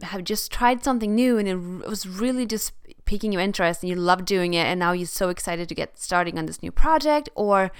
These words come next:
you might have gotten an idea and you just can't wait to try it out. Sometimes it's really growing within you and it takes a little bit more time, but you're starting to question maybe the way you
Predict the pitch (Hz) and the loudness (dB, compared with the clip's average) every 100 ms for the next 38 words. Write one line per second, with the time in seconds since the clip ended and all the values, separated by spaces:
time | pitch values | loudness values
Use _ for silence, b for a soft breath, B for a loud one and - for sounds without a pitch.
0 | B B B B B B B 220 220 214 | B B B B B B B -2 0 2
1 | 208 196 190 190 202 170 220 220 208 - | 4 4 2 -2 -2 -2 0 2 0 0
2 | 175 170 165 - 175 - - 202 196 - | -2 -2 -4 -8 -10 -8 -6 -2 -2 -2
3 | 180 175 170 165 - - 175 165 - 165 | 2 4 4 2 -2 -4 -4 -4 -2 -2
4 | 165 196 208 202 208 208 B B B - | 2 4 6 6 4 -2 B B B -2
5 | 311 311 311 330 320 311 - - - 240 | 0 0 0 2 2 0 -2 -6 -6 -4
6 | 262 240 - 214 214 214 190 170 175 175 | -4 -4 0 2 2 0 -2 -4 -4 -4
7 | 180 175 175 - - 185 - - 180 170 | -4 -4 -6 -6 -8 -8 -10 -8 -8 -6
8 | 175 175 - 180 196 254 220 190 - B | -6 -6 -6 -6 -4 -2 0 -2 -2 B
9 | B B B 233 226 330 359 392 - - | B B B -8 -2 -2 -2 -4 -2 0
10 | 269 - 285 277 269 - b b b b | 0 0 -2 0 -2 -6 b b b b
11 | 220 220 208 190 185 165 175 | -6 -6 -6 -8 -8 -10 -12